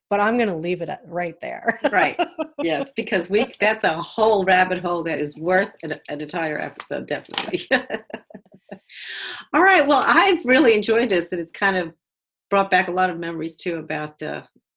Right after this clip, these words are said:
Speaker 2: the things that we've done that have helped our kids. And it's, and it's, it is nice. You know, you and I both have grown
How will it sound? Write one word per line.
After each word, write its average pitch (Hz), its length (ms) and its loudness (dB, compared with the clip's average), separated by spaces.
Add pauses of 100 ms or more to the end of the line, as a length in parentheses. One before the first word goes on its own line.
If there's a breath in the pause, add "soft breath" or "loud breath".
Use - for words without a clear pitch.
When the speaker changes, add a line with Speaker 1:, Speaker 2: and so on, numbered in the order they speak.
(640)
Speaker 2:
the 156 80 -10
things 165 280 -6
that - 120 -8
we've 156 180 -4
done 160 260 -2
that 151 120 -4
have 151 140 -8 (140)
helped - 400 -12 (100)
our 156 140 -8
kids. 156 420 -12
And 156 80 -6
it's, - 160 -10
and 220 160 -2
it's, 214 220 -2 (160)
it 214 140 2
is 254 200 2
nice. 185 240 0
You 196 60 2
know, 185 60 0
you 190 140 0
and 180 100 0
I 165 100 0
both 170 280 -2
have 160 260 -2
grown 160 500 -4